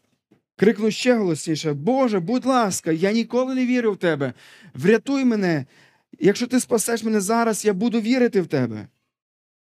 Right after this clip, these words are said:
І раптом великий голос з неба пролунав до нього і каже: «Ні, ти не будеш вірити мені». Чоловік так здивувався, що мало не випустив гілку, за яку тримався.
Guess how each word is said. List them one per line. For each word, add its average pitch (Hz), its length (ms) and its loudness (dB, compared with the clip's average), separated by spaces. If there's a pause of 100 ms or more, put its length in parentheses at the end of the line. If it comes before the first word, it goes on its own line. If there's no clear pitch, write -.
(140)
І 123 120 -2
раптом 220 560 -2 (440)
великий 160 540 -2
голос 151 580 -4 (1040)
з 110 120 -10
неба 156 480 0 (440)
пролунав 151 480 -2
до 127 100 -2
нього 123 380 -4 (280)
і 117 100 -4
каже: 135 420 -2
«Ні, 117 440 -4 (600)
ти 170 140 -4
не 156 100 0
будеш 139 380 -6
вірити 104 320 -8
мені». 101 300 -10 (960)
Чоловік 190 360 2
так 170 140 -2
здивувався, 190 540 0
що 175 200 -4
мало 165 460 -2
не 165 60 -2
випустив 170 440 -4
гілку, 185 260 -6
за 147 80 -6
яку 143 140 -6
тримався. 196 480 -4